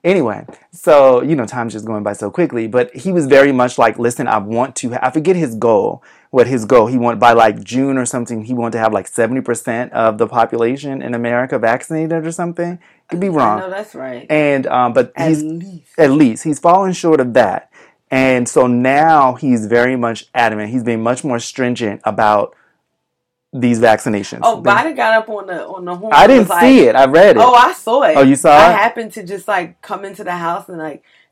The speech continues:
Speaker 2: turned on the news, and he was like, "I'm not playing with y'all." <laughs> Like,
Speaker 1: <laughs>
Speaker 2: Biden, Biden with his little turkey neck and his shriveled little
Speaker 1: <laughs>
Speaker 2: hand in the air, and he was like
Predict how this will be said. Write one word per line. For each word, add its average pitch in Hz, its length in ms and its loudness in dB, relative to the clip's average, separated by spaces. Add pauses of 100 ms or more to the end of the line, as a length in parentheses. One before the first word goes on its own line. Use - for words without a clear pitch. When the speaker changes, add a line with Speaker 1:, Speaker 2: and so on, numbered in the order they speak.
Speaker 2:
turned 180 260 -8
on 180 180 -8
the 180 80 -10
news, 185 580 -8 (420)
and 170 120 -8
he 214 140 -12
was 202 180 -10
like, 165 400 -2 (240)
"I'm 196 120 -12
not 214 200 -4
playing 254 320 -6
with 170 180 -12
y'all." - 200 -12
<laughs> - 20 6
Like, 185 460 4 (200)
Speaker 1:
<laughs> 175 380 0
Speaker 2:
Biden, 226 380 0 (300)
Biden 220 400 0
with 220 120 -6
his 214 100 -6
little 214 180 -6
turkey 226 320 -6
neck 214 460 -8
and 214 680 0
his - 80 -14
shriveled 214 460 0
little 220 220 0
Speaker 1:
<laughs> 226 100 -6
Speaker 2:
hand 220 200 -4
in 208 120 -8
the 208 180 -10
air, 208 380 -2
and 190 120 -12
he 208 60 -12
was 196 180 -14
like 175 260 -6